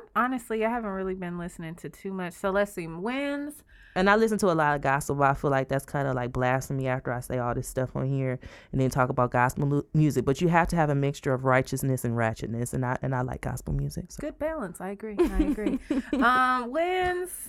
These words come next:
Speaker 1: I had a couple of wins. I don't wanna speak it out into the universe, so let's just hope that it's good news in the next couple of weeks, 'cause I'm ready to get out of there.
Speaker 2: Ready to go.
Speaker 1: I'm ready to go. So when I tell you,
Speaker 2: <laughs>
Speaker 1: like, I wish y'all could see my face. Like, I'm, my
Speaker 2: Ready.
Speaker 1: fists are clenched and my eyes are just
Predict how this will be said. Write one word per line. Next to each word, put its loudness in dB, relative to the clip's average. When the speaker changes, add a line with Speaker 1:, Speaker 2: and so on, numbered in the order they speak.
Speaker 1:
I -6
had -4
a -8
couple -8
of -4
wins. -4
I -14
don't -8
wanna -8
speak -14
it -4
out 0
into -10
the -8
universe, -6
so -4
let's -2
just -4
hope -4
that 0
it's 2
good 0
news -2
in -4
the -4
next -6
couple -6
of -6
weeks, -6
'cause -12
I'm -8
ready -8
to -12
get -8
out -6
of -10
there. -12
Speaker 2:
Ready 6
to 6
go. 4
Speaker 1:
I'm 4
ready 0
to -4
go. 2
So 6
when 8
I 8
tell 6
you, 2
Speaker 2:
<laughs> 2
Speaker 1:
like, 2
I 6
wish 2
y'all 2
could 2
see -8
my -4
face. -6
Like, -4
I'm, 0
my -2
Speaker 2:
Ready. 4
Speaker 1:
fists -2
are -2
clenched -12
and -12
my -8
eyes -6
are -10
just -12